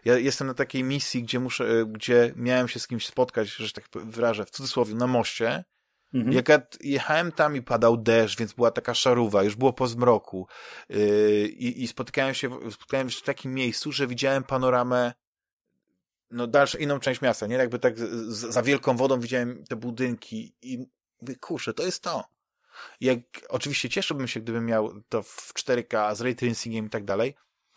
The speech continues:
Speaker 1: ale teraz tak patrzyłem na to, to tak, nie miałem żadnych, e, takich problemów, że, że postać mi się nie wgrała, tak? Że na przykład, nie wiem, e, ktoś rzucał jakieś takie oblicza, że, że,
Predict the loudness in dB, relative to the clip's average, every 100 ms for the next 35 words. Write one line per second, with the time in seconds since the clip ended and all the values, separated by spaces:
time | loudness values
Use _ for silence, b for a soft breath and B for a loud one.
0 | b b b -2 0 2 0 0 -4 -8
1 | -2 0 0 -2 -4 -4 -4 -4 _ _
2 | _ _ _ -8 -2 0 2 0 0 2
3 | 2 0 -2 2 4 4 0 -4 -6 -10
4 | -10 -6 0 2 2 0 -4 2 4 4
5 | 0 -6 -4 2 2 2 -2 -2 -4 -6
6 | -4 -4 0 2 4 4 0 -4 -4 -6
7 | -6 -4 -6 -4 -4 -4 -2 -2 -2 -6
8 | -8 _ -8 -6 -6 -2 0 0 -2 -8
9 | -6 -4 -4 -2 -2 -2 -4 _ _ _
10 | _ -10 -8 -4 0 2 4